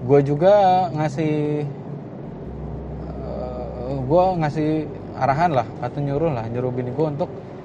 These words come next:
nggak cuma nabung di saham, tapi di emas juga. Dan wow, gua juga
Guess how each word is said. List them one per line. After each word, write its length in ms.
nggak 200
cuma 280
nabung 520
di 80
saham, 440
tapi 400
di 80
emas 280
juga. 280
Dan 320
wow, 240
gua 400
juga 400